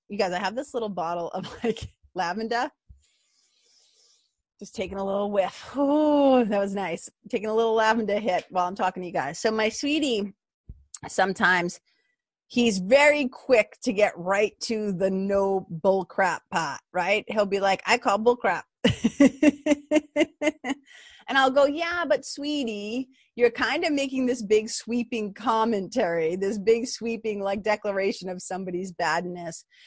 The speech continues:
I go, "But sweetie, I've done that very thing." And he says, "Yeah, but you've also looked at that behavior and you worked on it and you don't do it anymore." And I'm like,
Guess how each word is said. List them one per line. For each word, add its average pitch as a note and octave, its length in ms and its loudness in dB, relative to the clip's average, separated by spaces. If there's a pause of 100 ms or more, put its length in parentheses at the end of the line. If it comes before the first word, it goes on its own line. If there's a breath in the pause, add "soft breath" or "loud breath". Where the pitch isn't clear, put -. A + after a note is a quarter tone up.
(180 soft breath)
I A3+ 80 0
go, A#3+ 180 4
"But A#3 200 2
sweetie, B3+ 360 -4
I've A3 240 -2
done G#3+ 260 -4
that F#3+ 200 -8
very F3 420 -8
thing." C#3+ 200 -14 (1600)
And G#3+ 140 -6
he A#3 160 -2
says, G#3 360 2 (200)
"Yeah, G3+ 480 4 (480)
but A#3 140 4
you've C#4+ 380 4
also C#4 480 6
looked C4+ 380 2
at C#4 140 0
that A#3 240 -2
behavior A3 640 4
and B3 120 4
you B3 120 2
worked C4+ 380 4
on G#3+ 200 4
it C4 140 2
and B3 80 2
you C#4 60 0
don't C#4+ 320 6
do E4+ 220 10
it C#4 80 8
anymore." G3+ 640 4
And F#3+ 120 -4
I'm F#3 120 0
like, F#3+ 240 -4